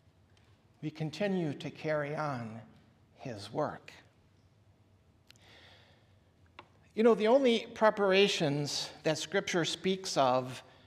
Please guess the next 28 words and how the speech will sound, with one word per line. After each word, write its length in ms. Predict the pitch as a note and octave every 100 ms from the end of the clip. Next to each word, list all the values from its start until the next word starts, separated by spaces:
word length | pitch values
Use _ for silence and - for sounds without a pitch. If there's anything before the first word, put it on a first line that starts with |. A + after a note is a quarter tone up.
| _ _ _
in 220 | G3+ C#4 C4
the 80 |
parable 480 | - A3 G#3 G3 F3+
of 80 | D#3
the 60 | D#3
talents 520 | - F3+ D#3+ C#3+ -
that 140 | D3+
we 140 | D#3+ D3
hear 280 | F3 D#3+
today 640 | D#3 D#3 D#3 D3+ B2+ B2 C#3 - - _ _ _ _ _ _ _ _ _ _ _ _ -
are 160 | D#3
financial. 760 | D3+ E3 D3+ F3 E3+ B2 D#2+ F#2 - _ _ _ _ _ _ _ _ _ _ _ _ _ _ _ _ _ _ _ _ _ _ _ _ _ _
The 80 | E3
man 280 | E3+ G3+ A#3+
entrusted 520 | B3 - G#3 - G#3
his 220 | F#3+ B3+
property 580 | - A3 E3+ G#3+ F3+ F#3
to 180 | F#3 G#3+
his 120 | A3+
servants 680 | - E3 B2 B2 D#3 - - - _ _ _ _ _ _ _
so 140 | - G#3
that 260 | G3+ G3+ A3
they 100 | G#3
would 180 | G#3
take 260 | - A3 G#3+
care 260 | - D4+ A3
of 160 | B2
it, 280 | G2+ -